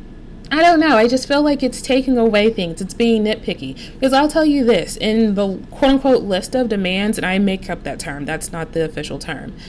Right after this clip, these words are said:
in the list of demands about what, what Black people are seeking, we want to be able to live and die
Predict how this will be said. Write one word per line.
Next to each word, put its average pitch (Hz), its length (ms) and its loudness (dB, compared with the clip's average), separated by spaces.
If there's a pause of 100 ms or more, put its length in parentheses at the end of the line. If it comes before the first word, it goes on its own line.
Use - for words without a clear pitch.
(240)
in 226 100 2
the 220 80 4
list 202 520 0
of 294 100 -4
demands 196 560 -2
about 170 340 -2
what, 170 320 0 (320)
what 180 300 -4
Black 180 260 -2
people 180 260 -6
are 165 120 0
seeking, 185 640 -6 (640)
we 339 160 6
want 359 280 -2
to 320 40 2
be 233 200 2
able 196 260 2
to - 160 -8
live 185 680 0 (1200)
and 165 340 -4
die 151 600 -2